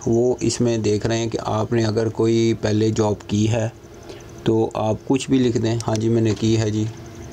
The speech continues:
आप लिख दें जी मैंने data entry की है, यहाँ लिख दें आप company कोई भी एबीसीजेड, कोई भी company का नाम लिख लें और यहाँ से आप इसको continue कर दें।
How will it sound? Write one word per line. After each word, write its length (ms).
आप 160
लिख 180
दें 160
जी 80
मैंने 280
data 340
entry 340
की 160
है, 260
यहाँ 220
लिख 160
दें 100
आप 480
company 280
कोई 220
भी 180
एबीसीजेड, 640
कोई 180
भी 100
company 320
का 60
नाम 260
लिख 140
लें 140
और 100
यहाँ 260
से 120
आप 180
इसको 340
continue 420
कर 200
दें। 200